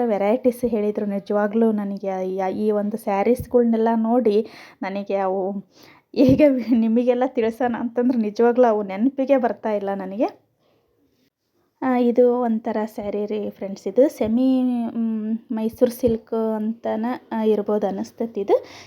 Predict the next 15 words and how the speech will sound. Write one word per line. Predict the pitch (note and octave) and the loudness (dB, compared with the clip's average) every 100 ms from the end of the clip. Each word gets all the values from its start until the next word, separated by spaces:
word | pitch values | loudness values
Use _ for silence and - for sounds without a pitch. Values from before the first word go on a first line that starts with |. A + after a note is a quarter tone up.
| - | -8
ಇದು | B3+ B3+ A#3+ A#3 | 4 6 8 6
ಗ್ರೀನ್ | G#3 A#3+ B3+ C4 C4+ C4+ C4 | 0 0 0 0 2 2 0
ಕಲರ್ | - A3 A3 A3+ | -2 -2 -2 -4
ಫುಲ್ | - A3 A3 A#3 | -6 -6 -2 -4
ಸ್ಯಾರಿ, | - G3 F3+ B3 B4 - - - | -4 -4 0 2 0 -4 -18 -4
ಆ, | A#3 | -2
ಬಾರ್ಡ್ರ್ | G#3+ A3+ A3+ A3+ F4 B3+ | 0 0 2 2 0 -2
ಆರೆಂಜ್ | G#3+ G#3+ A#3+ B3+ | -2 2 2 0
ಕಲರು, | - A#3 A3 G#3+ D4 | -2 -4 -2 0 0
ಆಮೇಲೆ, | C4+ B3+ F#4 - _ - | 0 0 -2 -6 _ -10
ಆ, | A#3+ G#3+ G#3 G#3+ | -6 -4 -4 -4
ಫುಲ್, | - - C4 C4 A#3+ G#3+ G3+ | -8 0 4 6 6 4 2
ಮ್, | G3+ G#3 G#3 G#3 G#3+ | -2 -6 -6 -8 -6
ಬುಟ್ಟ | A#3 A#3 A3 | -6 -4 -4
ಬುಟ್ಟ | G#3+ G#3+ | -4 -6